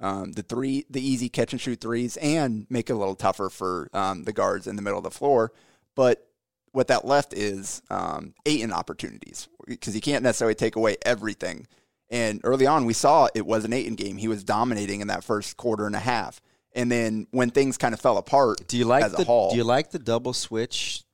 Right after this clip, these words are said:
Speaker 2: that they try to incorporate to stop the roller off the two-man game? It's risky 'cause an additional skip pass is going to be a wide open jumper, but they took away the opportunities at the rim for Ayton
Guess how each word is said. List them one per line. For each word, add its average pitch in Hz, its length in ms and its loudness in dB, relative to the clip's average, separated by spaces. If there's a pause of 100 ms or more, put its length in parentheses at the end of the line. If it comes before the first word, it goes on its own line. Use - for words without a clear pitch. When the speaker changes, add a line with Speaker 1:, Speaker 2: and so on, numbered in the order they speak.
(120)
Speaker 2:
that 104 180 -2
they 110 140 -2
try 113 220 0
to 107 80 0
incorporate 101 580 -6
to - 80 -10
stop - 400 -2
the 104 80 -8
roller 98 480 -6
off 95 260 -6
the 98 80 -18
two-man 101 540 -10
game? 95 360 -12
It's - 340 -4
risky 113 760 -4 (320)
'cause 120 200 0
an 120 80 -4
additional 123 580 -2
skip - 360 -6
pass 120 400 -4
is 101 140 -10
going 107 220 -6
to 104 60 -8
be 104 320 -4
a 98 40 -8
wide 92 1120 -6 (440)
open 110 400 -2
jumper, 104 360 -6
but 120 220 -2
they 135 120 -2
took - 400 -6
away 113 600 -6 (600)
the 113 100 -6
opportunities 117 720 -4
at 107 180 0
the 110 80 -12
rim 120 320 -10
for - 200 -10
Ayton 110 500 -8